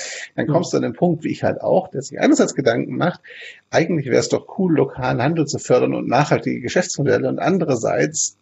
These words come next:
Speaker 1: ist es, wenn's dumm läuft, Amazon halt doch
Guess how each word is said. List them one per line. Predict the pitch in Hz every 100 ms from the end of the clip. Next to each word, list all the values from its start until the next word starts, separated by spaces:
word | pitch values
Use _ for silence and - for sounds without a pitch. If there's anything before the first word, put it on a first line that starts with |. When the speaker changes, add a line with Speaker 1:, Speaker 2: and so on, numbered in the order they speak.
| -
Speaker 1:
ist | 156 -
es, | 170 - 131
wenn's | 135 -
dumm | - 175 156
läuft, | 135 156 - - 139
Amazon | 147 143 139 156 147 139
halt | 180 -
doch | - -